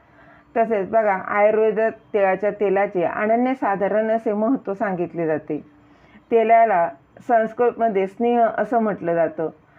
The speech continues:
आपली संस्कृती आणि परंपरा यांची एकत्रित सांगड घातली गेली आहे.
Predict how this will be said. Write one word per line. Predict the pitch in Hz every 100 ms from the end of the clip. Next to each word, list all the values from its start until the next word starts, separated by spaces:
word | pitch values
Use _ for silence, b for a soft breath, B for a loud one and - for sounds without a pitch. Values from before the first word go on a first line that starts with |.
| B
आपली | - 196 214 240
संस्कृती | 277 240 - 233 220 233 220 -
आणि | 220 226
परंपरा | 226 185 190 196 208 196 160 - 202
यांची | 208 208 247
एकत्रित | 202 190 208 202 240 254
सांगड | - 202 185 185
घातली | 247 233 - 214
गेली | 196 160 160
आहे. | 202 202 143 -